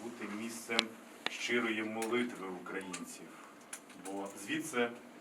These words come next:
все починалося з молитви, тут линула молитва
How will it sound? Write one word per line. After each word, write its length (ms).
все 140
починалося 840
з 80
молитви, 480
тут 240
линула 380
молитва 640